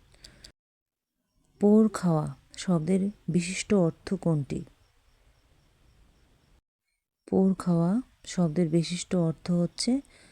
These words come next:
প্রতিকূলতা পেরোনো। অ ধ্বনির বিবৃত উচ্চারণের উদাহরণ হচ্ছে অনেক। রোকেয়া সাখাওয়াত হোসেনের রচনা নয়,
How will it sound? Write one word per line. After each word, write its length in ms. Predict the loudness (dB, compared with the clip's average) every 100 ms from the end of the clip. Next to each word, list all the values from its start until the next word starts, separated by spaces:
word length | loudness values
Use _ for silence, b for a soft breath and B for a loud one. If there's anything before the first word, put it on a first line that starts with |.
| b b
প্রতিকূলতা 840 | 0 0 0 2 2 2 2 -2 -2 _ _ 2
পেরোনো। 500 | 2 4 0 -4 -8 _ _ _ _ _ _ _ _ _ _ -20 -20 -20 -20 -20 -20 _ _ _ _ -20 -20 _ _ _ _ -18 -16 -16 -20 b b b b -4
অ 260 | 2 4
ধ্বনির 520 | 4 2 2 2 2 0 -6 -18 -18 -18 _ _ _ _ _ _
বিবৃত 520 | 2 2 4 2 2 2
উচ্চারণের 640 | 0 0 0 2 2 2
উদাহরণ 400 | 0 0 0 0
হচ্ছে 460 | 0 -2 -2 -2 -2 b b b b b b 0
অনেক। 480 | 2 4 0 -8 -18 -20 _ _ _ _ _ _ b b b b
রোকেয়া 360 | 2 4 2 2
সাখাওয়াত 480 | 0 0 0 0 -2
হোসেনের 600 | -2 0 0 2 -2 0
রচনা 480 | 0 0 0 2 2
নয়, 460 | 2 0 -2 -4